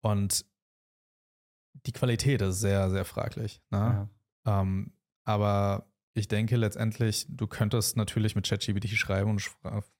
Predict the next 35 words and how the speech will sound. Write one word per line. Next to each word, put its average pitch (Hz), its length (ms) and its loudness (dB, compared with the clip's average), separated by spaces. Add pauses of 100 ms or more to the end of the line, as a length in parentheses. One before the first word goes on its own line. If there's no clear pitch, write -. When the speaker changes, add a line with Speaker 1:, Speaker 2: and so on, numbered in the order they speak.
(120)
Speaker 1:
schreibst - 360 -6
dann 101 100 0
halt 101 100 0
deine 98 160 0
Gefühle 117 360 0
und 95 120 -2
der 95 220 0
antwortet - 420 -4
dir 95 140 -2
Speaker 2:
Also 104 160 2
Speaker 1:
darauf. 110 140 2
Speaker 2:
jemand, 110 180 2
der 107 80 0
zum 110 140 0
Speaker 1:
Das 107 100 2
ist - 80 -4
Speaker 2:
Beispiel 110 160 -4
einsam 110 420 2
ist 101 300 -2
oder 101 440 0 (320)
Speaker 1:
Genau. 113 160 2
Speaker 2:
jemand 107 200 2
grad - 180 -2
braucht, - 480 -2
der 87 80 -4
ihm 104 120 -2
zuhört, 104 540 -2
ne? 107 200 0 (160)
Speaker 1:
Genau. 98 320 -2 (100)
Speaker 2:
Menschen, 104 320 -4
die, 101 380 0 (240)
ähm, 98 420 -2 (1080)
ja, 90 100 -6
vielleicht 101 320 -4
sonst - 460 -6